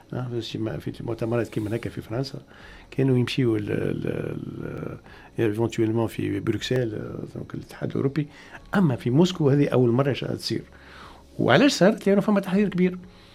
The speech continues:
فما، آه، برنامج كبير بتاع روسيا عنده في، في بالنسبة لإفريقيا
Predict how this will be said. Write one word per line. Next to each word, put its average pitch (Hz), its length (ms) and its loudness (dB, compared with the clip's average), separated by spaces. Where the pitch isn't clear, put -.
فما، 139 480 2
آه، 127 340 -2
برنامج 123 500 2
كبير 147 440 2
بتاع 101 200 -2
روسيا 139 540 0
عنده 113 420 -6
في، 127 160 -6
في - 140 -6
بالنسبة 117 380 -4
لإفريقيا 139 680 -2